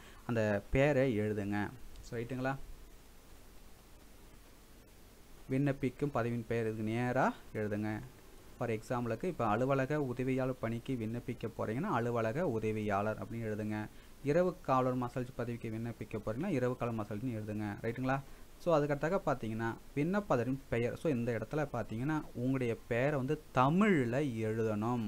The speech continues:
So, ரைட்டுங்களா? உங்களுடைய சான்றிதழில் எப்படி எழுதியிருக்காங்களோ, so அந்த மாரி எழுதணும். அதுக்கடுத்தாக இங்கிலீஷில் எழுதணும் உங்களுடைய நேமை. அதுக்கடுத்தாக தந்தை கணவர்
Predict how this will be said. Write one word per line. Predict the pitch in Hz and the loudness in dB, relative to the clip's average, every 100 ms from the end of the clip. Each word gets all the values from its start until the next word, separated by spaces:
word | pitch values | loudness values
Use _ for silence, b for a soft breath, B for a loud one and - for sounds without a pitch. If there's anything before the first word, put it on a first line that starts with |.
| 95 | -4
So, | - | -6
ரைட்டுங்களா? | 113 110 135 170 - B B B - - - | -4 -2 0 -2 -4 B B B -20 -20 -8
உங்களுடைய | 131 120 113 | -4 0 0
சான்றிதழில் | - 131 170 147 120 156 127 | 2 4 6 4 4 2 2
எப்படி | 127 196 160 | 2 2 2
எழுதியிருக்காங்களோ, | 120 117 110 110 113 185 | 2 0 -2 -2 -2 -2
so | - | 0
அந்த | 113 110 | 0 0
மாரி | 104 113 147 | -2 0 0
எழுதணும். | 110 104 107 107 117 - - - | -2 -2 -2 -2 -2 -4 -8 -2
அதுக்கடுத்தாக | 135 151 147 147 214 170 | 0 0 0 0 0 0
இங்கிலீஷில் | 135 175 175 127 107 | 0 0 0 0 -2
எழுதணும் | 104 104 107 | -2 -4 -4
உங்களுடைய | 110 104 104 | -4 -2 -2
நேமை. | 107 104 101 - - - - - - - - - - - - - - - - - - | -2 -2 -4 -8 -14 -12 -12 -14 -18 -20 -20 -20 -20 -20 -18 -18 -18 -18 -18 -14 -2
அதுக்கடுத்தாக | 147 160 160 160 214 135 123 - | 0 2 0 2 4 4 2 2
தந்தை | 147 143 147 143 | 2 2 2 0
கணவர் | 123 117 107 113 | 0 0 -2 -4